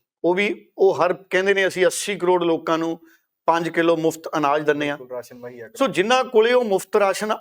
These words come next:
Speaker 1: ਆ ਰਿਹਾ ਹੈ,
Speaker 2: ਜੀ।
Speaker 1: ਉਹ ਕੇਂਦਰ ਦੀਆਂ ਚੋਣਾਂ ਵੇਲੇ ਮੋਦੀ ਸਾਹਿਬ ਨੂੰ ਵੋਟਾਂ ਪਾ ਦਿੰਦੇ ਨੇ। ਹੁਣ ਮੋਦੀ ਸਾਹਿਬ ਕੀ ਕਰਨ?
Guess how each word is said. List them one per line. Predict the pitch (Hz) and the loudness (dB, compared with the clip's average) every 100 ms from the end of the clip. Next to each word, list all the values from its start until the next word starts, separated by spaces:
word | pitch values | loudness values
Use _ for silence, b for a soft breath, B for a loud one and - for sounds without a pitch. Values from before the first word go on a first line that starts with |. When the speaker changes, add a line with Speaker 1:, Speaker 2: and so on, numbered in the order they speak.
| - | 2
Speaker 1:
ਆ | 165 170 | 2 4
ਰਿਹਾ | 180 | 4
ਹੈ, | 165 110 _ _ | 2 0 _ _
Speaker 2:
ਜੀ। | 120 120 _ _ _ - | _ -20 _ _ _ -4
Speaker 1:
ਉਹ | 220 | -2
ਕੇਂਦਰ | 190 202 208 | 0 2 2
ਦੀਆਂ | 208 226 226 | 2 0 0
ਚੋਣਾਂ | 214 190 202 | 2 0 2
ਵੇਲੇ | 196 202 | 2 2
ਮੋਦੀ | 180 165 | 0 -2
ਸਾਹਿਬ | 180 185 | 0 -2
ਨੂੰ | 180 170 | -2 -6
ਵੋਟਾਂ | 151 160 | -4 -2
ਪਾ | 147 | -2
ਦਿੰਦੇ | 143 165 180 | -2 -2 -6
ਨੇ। | 180 180 _ _ _ _ _ - | -14 -20 _ _ _ _ _ -2
ਹੁਣ | 262 | 0
ਮੋਦੀ | 226 202 240 | 2 2 2
ਸਾਹਿਬ | 202 233 196 | 0 0 -2
ਕੀ | 156 | -6
ਕਰਨ? | - - | -8 -10